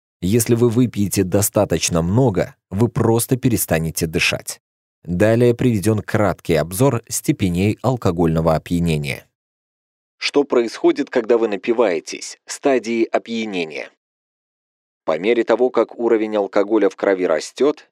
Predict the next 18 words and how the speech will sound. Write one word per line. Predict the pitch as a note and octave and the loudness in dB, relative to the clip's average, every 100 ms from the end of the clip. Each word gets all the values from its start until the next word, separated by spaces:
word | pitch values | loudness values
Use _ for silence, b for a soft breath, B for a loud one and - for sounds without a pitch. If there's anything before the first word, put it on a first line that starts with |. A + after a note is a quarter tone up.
| - | -14
меняются | E2+ E2+ G2+ A#2 - G#2 | -8 -2 0 0 0 -2
ваши | F2+ G#2 - | 0 0 0
ощущения | F2 D2+ - E2+ - - A#2+ A#2 A2 | -2 -2 -4 -6 -6 0 -2 0 -4
и | G#2+ A#2 | -4 -4
поведение, | B2 A2 G2+ F#2+ D#2 C2+ - _ _ | -4 -4 -6 -4 -6 -8 -16 _ _
а | - | -2
также | B2 E3 F3 | 0 2 2
работа | B2+ F2+ A2 C3 | 2 0 0 2
различных | G#2 E2+ E2+ - - - | 0 -2 -8 -4 -6 -6
нейротрансмиттерных | F2+ E2 E2 G2 G#2 F#2 - D#2+ - E2+ E2+ | -6 -2 0 0 -2 -4 -8 -8 -8 -6 -8
систем. | - F2 - D#2+ C2+ - _ _ _ _ _ _ _ - | -6 -8 -6 -6 -6 -8 _ _ _ _ _ _ _ -6
Концентрация | - A2+ - A#2 A#2+ A#2 G2+ - G2 | -4 -2 -4 -4 0 0 0 0 0
алкоголя | - F#2+ - G#2 F#2 F2+ D#2+ | 2 0 0 -2 0 0 0
в | - | -4
крови, | - D#2 F2 B2+ C3+ _ _ - | -4 -4 -4 -8 -8 _ _ -14
ваши | E2+ F#2+ F#2+ - | -2 0 0 -2
ощущения – | C#2 - C#2+ B1+ - G2+ A#2 A#2 A2+ - _ _ | -4 -4 -8 -6 -2 -2 -2 -2 -4 -6 _ _
нейротрансмиттеры. | E2+ E2 G2 G2+ F2+ - E2+ D#2+ - E2 - - - | -12 -4 0 2 0 0 -4 -4 -10 -8 -6 -6 -8